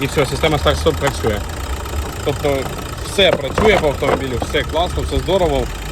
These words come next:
Моторчик працює тихесенько. Комплекти Г Р М мінялися, масла та фільтра мінялися, плюс до всього тут є сервісна книга. Е, і власник записував, що по машинці робив.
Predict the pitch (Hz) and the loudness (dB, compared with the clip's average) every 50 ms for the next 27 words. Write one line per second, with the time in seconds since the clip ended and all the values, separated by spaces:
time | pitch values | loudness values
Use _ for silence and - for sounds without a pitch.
0 | - 139 156 151 - 185 160 156 - - 202 - - - - - - - - - | -2 0 0 2 2 0 0 0 -2 -4 -4 -4 -6 -8 -8 -6 -6 -4 -4 -2
1 | - 156 147 - 175 160 135 - 147 - 196 208 190 - 180 156 135 - 131 113 | -2 -2 0 2 2 2 2 2 0 0 2 0 0 0 0 -2 0 0 0 -2
2 | 110 - - - - - - - - - - - - - - 170 165 175 190 - | -2 -2 -4 2 4 6 6 6 4 0 -4 -8 -8 -4 -4 -4 -4 -4 -8 -6
3 | - - - 165 160 156 156 151 156 165 190 202 190 185 175 156 - 170 151 151 | -6 -6 -4 -2 -2 -2 -2 -4 -6 -6 -4 -4 -4 -4 -4 -8 -10 -10 -10 -10
4 | 143 - 156 143 - 147 127 147 131 - 147 143 160 175 196 190 180 170 156 - | -12 -10 -12 -10 -10 -12 -12 -12 -10 -8 -6 -6 -6 -4 -2 -2 -2 -2 -4 -8
5 | 156 135 - 156 147 127 143 131 - 160 139 135 127 135 - - 127 - 151 135 | -10 -8 -6 -6 -6 -6 -6 -6 -2 -2 -2 -2 -2 -4 -6 -6 -6 -6 -4 -4
6 | 135 127 - - 147 143 175 208 196 170 151 135 - - - - - - - 139 | -4 -6 -6 -6 -6 -4 -2 -2 2 2 2 0 0 -4 -12 -12 -12 -10 -8 -6
7 | 139 135 135 135 135 - - 170 156 147 170 185 175 - 175 - - 143 - 185 | -2 -2 0 0 0 -2 -2 -2 2 4 4 4 4 2 -4 -2 -2 0 0 0
8 | 185 - 170 139 123 - - 175 - 165 135 127 120 - 165 151 - 151 135 117 | -2 0 -2 -2 -2 0 -2 -2 -2 -2 -4 -4 -4 -4 -6 -4 -2 -2 -2 -2
9 | 104 - | -2 -4